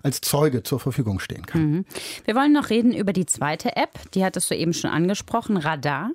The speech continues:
Speaker 2: heißt die.
Speaker 1: Mhm.
Speaker 2: Wie genau funktioniert das bei der?
Speaker 1: So ein bisschen anders als bei Wegeheld. Da wird nämlich tatsächlich, äh, zusammengearbeitet mit Kommunen.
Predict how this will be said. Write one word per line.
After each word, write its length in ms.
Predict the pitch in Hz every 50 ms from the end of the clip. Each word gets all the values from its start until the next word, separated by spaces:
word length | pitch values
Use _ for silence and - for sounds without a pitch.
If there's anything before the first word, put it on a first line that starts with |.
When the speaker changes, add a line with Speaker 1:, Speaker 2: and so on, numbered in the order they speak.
| - -
Speaker 2:
heißt 260 | 214 208 208 - - -
die. 120 | - 294 - _
Speaker 1:
Mhm. 260 | - 139 123 175 220 - _ _ _ _ _ _ -
Speaker 2:
Wie 120 | 180 180
genau 300 | - - 170 170 165 165
funktioniert 480 | 156 - 170 165 - 156 160 156 151 -
das 100 | 143 -
bei 80 | -
der? 200 | 139 143 156 240 - _ _ _
Speaker 1:
So 140 | - 160 160
ein 60 | 185
bisschen 260 | 185 214 - 254 233 196
anders 560 | - 147 190 226 247 254 269 262 - - - - 160 160 -
als 220 | - - 180 - -
bei 200 | - 170 151 139
Wegeheld. 560 | 147 165 185 220 185 175 196 202 208 202 - -
Da 340 | 151 156 151 170 196 208 196 175
wird 380 | - 127 123 127 135 175 180 -
nämlich 240 | 190 175 175 175 151 -
tatsächlich, 580 | 165 156 - - 175 175 180 170 - - 139
äh, 240 | 156 151 151 151 151 139 135
zusammengearbeitet 880 | - - 156 139 156 175 202 165 143 - 123 120 120 120 113 135 120 127
mit 160 | 127 123 -
Kommunen. 580 | - - 147 139 139 143 127 110 98 92 92